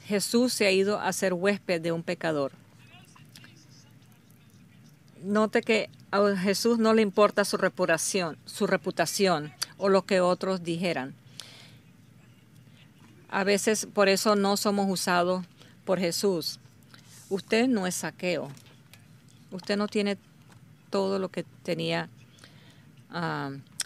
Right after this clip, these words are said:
Zaqueo en su vida, pero Jesús escogió a Zaqueo y le habló. Y así usted también, si usted permite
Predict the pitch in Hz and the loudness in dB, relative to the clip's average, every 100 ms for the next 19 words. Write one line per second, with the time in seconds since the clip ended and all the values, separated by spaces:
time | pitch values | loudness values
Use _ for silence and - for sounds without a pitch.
0 | - - - - 185 190 180 170 170 - | -12 -20 -4 0 2 4 4 4 0 -4
1 | 170 170 151 143 - 180 170 - 190 185 | 0 0 0 -4 0 0 0 -2 -4 0
2 | 254 302 285 214 202 202 208 - 196 - | 0 0 0 0 0 0 0 0 -2 2
3 | 190 147 147 - - - - 202 180 165 | 2 2 -4 -14 -20 -12 0 2 2 2
4 | 180 185 143 131 - - - - - 196 | 2 2 2 -2 -16 -20 -20 -20 -10 0
5 | 196 190 240 262 254 202 226 214 226 214 | 0 2 2 2 2 0 2 2 2 4
6 | 226 214 180 160 - 185 - 208 220 - | 4 4 2 -2 -4 -4 0 0 -2 -2
7 | 190 180 202 226 - 156 | -2 0 0 0 -2 -6